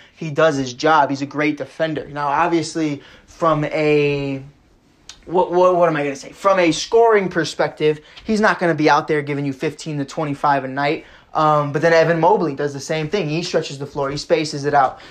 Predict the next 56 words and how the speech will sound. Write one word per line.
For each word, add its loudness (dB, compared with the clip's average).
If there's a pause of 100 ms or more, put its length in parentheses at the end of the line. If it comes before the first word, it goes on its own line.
(100)
He 0
does 2
his -2
thing. -4
So -6
those 0
two -6
being -2
on 0
the -6
court 0
at -6
the -4
same -6
time -2 (320)
is 2
amazing. -2 (140)
Um, 0
even 0
if -4
they're 2
not 4
at 0
the -12
same -10
time, -6
you -12
know, -6
one's -4
running 0
the -2
bench, -4
one's -6
not. 0 (260)
You -8
know, 0
you 0
have 4
Jared 2
Allen. -2
You -2
have 2
other 0
guys 0
that -6
are -6
doing -8
these. -16
It's -2
a 2
big 0
team. -6
Garland's 2
doing -2
his -2
thing. -4